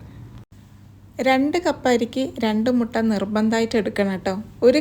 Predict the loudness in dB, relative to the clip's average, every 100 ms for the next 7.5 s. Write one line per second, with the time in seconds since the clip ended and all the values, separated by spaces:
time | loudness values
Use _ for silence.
0 | 2 0 2 2 4 2 2 -2 0 0
1 | 0 2 0 0 0 0 0 -2 -2 -2
2 | -2 -4 -2 -2 -4 -4 -4 -4 -8 -18
3 | -4 0 2 0 0 4 6 6 4 2
4 | 4 4 4 2 2 0 0 2 2 0
5 | 0 -2 -2 -2 -2 -2 -2 -4 -4 -4
6 | -2 -2 -2 0 -2 -2 -2 -2 -2 -2
7 | -2 -2 0 0 0